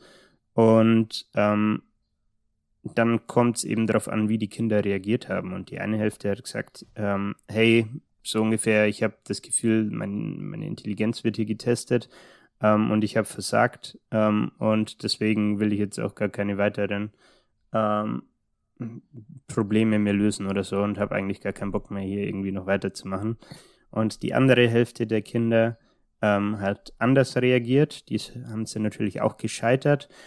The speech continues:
aber die Reaktion von denen war positiv.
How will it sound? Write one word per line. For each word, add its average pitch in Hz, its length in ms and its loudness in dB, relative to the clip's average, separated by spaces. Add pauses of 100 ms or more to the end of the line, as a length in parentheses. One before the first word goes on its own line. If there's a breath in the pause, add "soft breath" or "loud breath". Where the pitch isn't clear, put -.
(180 loud breath)
aber 110 400 4
die 107 200 -2
Reaktion 107 440 -2
von 104 180 -4
denen 110 280 0
war 98 100 -2
positiv. 104 880 -4